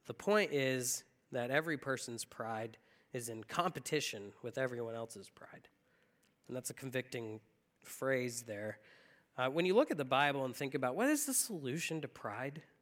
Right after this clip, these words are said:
this thing that we all deal with so much? Uh, the solution is not to think more about it. I need to think about pride more. The solution is not even to think more about humility.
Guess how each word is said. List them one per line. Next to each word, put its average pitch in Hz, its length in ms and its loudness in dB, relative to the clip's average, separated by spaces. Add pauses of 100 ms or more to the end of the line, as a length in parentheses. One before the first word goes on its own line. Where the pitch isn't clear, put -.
(100)
this - 220 -2
thing 135 240 -4
that 127 120 -2
we 120 120 -4
all 117 200 -2
deal 117 240 -4
with 117 140 -6
so 120 240 -8
much? 104 420 -12 (580)
Uh, 131 280 2
the 151 100 4
solution 285 440 2
is 151 140 4
not 156 300 6
to - 100 -8
think - 340 -2
more 123 240 2
about 113 320 -2
it. - 240 -2 (480)
I 135 40 -10
need 131 120 -4
to 113 80 -6
think - 260 -8
about 117 240 -6
pride 117 280 -6
more. 120 340 0 (240)
The 156 80 2
solution 269 340 4
is 208 80 0
not 226 180 10
even 214 200 4
to 175 60 4
think 185 280 -2
more 160 160 6
about 135 260 2
humility. 135 680 -4